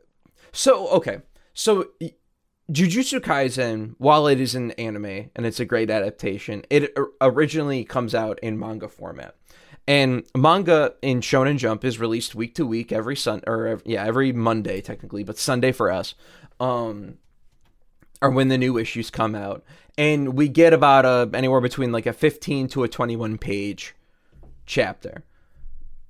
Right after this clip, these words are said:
Sometimes they're really, um, action-packed and high octane, um, and, uh, and sometimes it's very, like, they're very lore-heavy chapters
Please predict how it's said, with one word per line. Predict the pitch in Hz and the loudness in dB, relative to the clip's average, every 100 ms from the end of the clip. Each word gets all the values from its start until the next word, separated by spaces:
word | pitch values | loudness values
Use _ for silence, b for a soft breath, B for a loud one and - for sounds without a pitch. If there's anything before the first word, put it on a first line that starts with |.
| - | -6
Sometimes | - 180 185 190 175 165 160 151 143 - - - - - | 0 2 2 2 2 4 2 -2 -4 -8 -12 -18 -20 -10
they're | 123 147 131 127 113 - _ - | 0 4 4 4 0 -8 _ -16
really, | 110 139 139 135 131 123 117 104 - | -6 -2 0 0 -4 -6 -6 -6 -4
um, | 120 113 107 104 - | -2 -2 -6 -10 -4
action-packed | 135 135 143 117 139 127 123 - | -4 -2 -6 -6 -2 -2 -4 -6
and | 107 | -6
high | - 131 127 | -4 -4 -4
octane, | - 120 123 - 143 127 123 123 123 - _ _ _ - | -4 -6 -8 -10 -8 -4 -4 -4 -6 -12 _ _ _ -2
um, | 120 117 113 110 - - | 0 2 0 -4 -6 -2
and, | 131 127 | -2 0
uh, | 131 131 131 | 0 0 2
and | 123 113 | 0 0
sometimes | 151 131 135 131 131 - - | 0 -2 -2 -2 -2 -2 -2
it's | 117 | -4
very, | 113 120 120 117 113 110 107 | -2 0 0 0 0 -2 -2
like, | 120 120 | -2 0
they're | 131 117 | 0 0
very | 120 120 | 2 0
lore-heavy | 107 101 101 110 113 117 110 117 | -2 -2 0 0 2 0 0 -2
chapters | - 123 113 - 127 123 123 | 0 0 0 -2 0 0 0